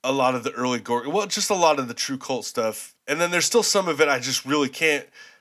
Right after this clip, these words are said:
it's not necessarily the production. I do like the style of production. It's just, it just, there's some stuff that just sounds too lame.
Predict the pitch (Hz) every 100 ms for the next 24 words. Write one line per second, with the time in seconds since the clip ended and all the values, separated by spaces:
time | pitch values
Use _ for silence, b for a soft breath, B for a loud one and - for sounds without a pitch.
0 | B - - 214 190 165 - 180 165 147
1 | 123 - 135 135 - 135 127 143 151 139
2 | 139 - 147 139 127 120 131 131 - 127
3 | 120 - 123 - 123 - 233 - _ 160
4 | 151 175 156 165 - 123 120 127 - 131
5 | 120 - - 170 151 113 107 104 107